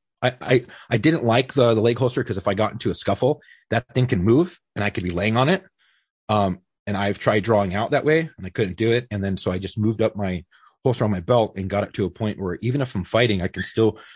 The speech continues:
twist my body and grab it and, and use it. And it, it worked really well.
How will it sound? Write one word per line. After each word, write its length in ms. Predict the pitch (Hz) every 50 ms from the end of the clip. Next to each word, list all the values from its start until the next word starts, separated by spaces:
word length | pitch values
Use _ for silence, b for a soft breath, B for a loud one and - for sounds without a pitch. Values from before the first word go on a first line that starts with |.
| B B B _
twist 200 | - 123 - -
my 80 | 120
body 400 | - 92 98 101 107 107 95 95
and 140 | - 95 90 -
grab 220 | 107 104 107 98
it 200 | 95 85 85 -
and, 140 | 80 78 - -
and 120 | 85 78
use 240 | 82 123 156 135 98
it. 220 | 101 95 95 - b b b b b b b b b _ _ _ _ _ _ _ _ _ _ _ _ -
And 320 | 135 143 147 147 123 - - _
it, 240 | 147 139 - - - -
it 120 | 135 117
worked 240 | 147 160 147 - -
really 200 | 147 135 131 110
well. 360 | 113 131 127 117 113 110 107